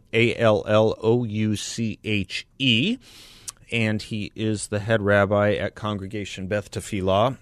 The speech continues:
in Scottsdale, T E F I L L A H on Shea Boulevard, where he, uh, continually reminds, "All are welcome." Uh, observant or not, Jewish or not. David has gone. Young David has been.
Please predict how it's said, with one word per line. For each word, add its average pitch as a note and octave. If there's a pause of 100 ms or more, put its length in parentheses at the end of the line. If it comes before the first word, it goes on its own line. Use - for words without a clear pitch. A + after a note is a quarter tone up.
in F#2+
Scottsdale, G#2 (400)
T -
E G#2+
F G2
I G2
L F#2+
L F#2+ (100)
A F2 (140)
H A2
on F#2
Shea G2
Boulevard, G2+
where F2
he, F2
uh, E2 (100)
continually F#2
reminds, F#2
"All F2+
are F2
welcome." G#2+ (600)
Uh, F#2
observant A2
or G#2+
not, G#2
Jewish A2+
or E2+
not. E2+ (500)
David C3
has F2
gone. C#3+
Young E2+
David D#2+
has D2
been. G#2